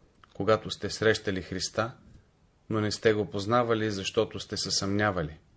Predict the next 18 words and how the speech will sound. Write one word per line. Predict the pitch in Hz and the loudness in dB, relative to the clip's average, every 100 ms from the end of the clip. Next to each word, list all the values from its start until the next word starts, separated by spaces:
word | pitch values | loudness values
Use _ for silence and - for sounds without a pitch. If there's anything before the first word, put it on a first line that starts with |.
| _ _ _ _ _ _ - - - - | _ _ _ _ _ _ -20 -20 -20 -6
Та | 127 | -2
сега | - 131 165 | 2 8 8
в | 160 | 6
света | 135 123 135 | -2 0 0
се | 139 110 | 2 0
използва | 107 - 117 113 104 104 | 0 2 4 4 2 -4
стихът: | - 98 - 95 - - - - | -4 -6 -2 -2 -2 -14 -20 -10
"Отец | 95 - 123 123 - | -10 2 2 2 -4
ви | 120 123 _ _ _ _ | -6 -8 _ _ _ _
благоволи | 90 101 107 95 90 98 123 143 - _ _ | -4 2 2 2 2 2 2 -2 -10 _ _
да | 90 98 | -4 -2
ви | 92 | 0
даде | 87 80 95 92 - _ _ | 0 4 4 4 -6 _ _
царство." | - 117 101 - - - - _ _ _ _ _ _ _ _ _ _ _ _ _ _ _ | 4 4 4 0 -6 -14 -16 _ _ _ _ _ _ _ _ _ _ _ _ _ _ _
Хората | - 120 127 143 131 | 4 8 8 4 0
нека | 127 127 | 0 0
си | - - | -4 0
казват: | 143 131 92 85 - | 2 2 0 -8 -12